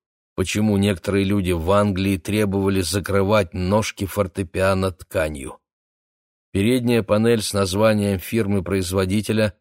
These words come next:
была украшена тонкими изящными полосками перламутра,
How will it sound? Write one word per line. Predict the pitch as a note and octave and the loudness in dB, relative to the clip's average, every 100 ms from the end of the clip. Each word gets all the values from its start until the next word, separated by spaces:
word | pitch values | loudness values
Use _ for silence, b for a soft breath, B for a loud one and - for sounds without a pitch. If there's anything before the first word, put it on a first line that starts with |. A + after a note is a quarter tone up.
| _ _ _ - | _ _ _ 0
была | A2 A2+ | 2 4
украшена | A2+ G2 G#2 A2 - G#2 G#2+ | 4 2 4 4 4 0 0
тонкими | - G#2+ A#2+ A2+ A2+ A2+ A2+ | 0 0 2 0 0 2 0
изящными | F#2+ A2+ A2 - A2 A2 | 0 0 0 -2 0 -2
полосками | G2 G2+ G#2+ A2 - G#2+ G#2 | 2 2 4 0 -2 -2 -2
перламутра, | F#2 G#2+ G2+ G2 G2 A#2 A2 A2+ - | 0 -2 0 2 2 0 2 0 0